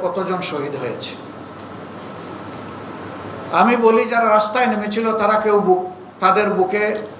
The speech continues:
দলীয় লোগো টানিয়ে রাস্তায় নামেনি, তারা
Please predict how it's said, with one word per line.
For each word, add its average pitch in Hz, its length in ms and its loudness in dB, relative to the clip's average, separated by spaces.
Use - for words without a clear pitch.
দলীয় 185 540 4
লোগো 180 320 4
টানিয়ে 180 380 0
রাস্তায় 156 340 -2
নামেনি, 123 300 -6
তারা 185 200 6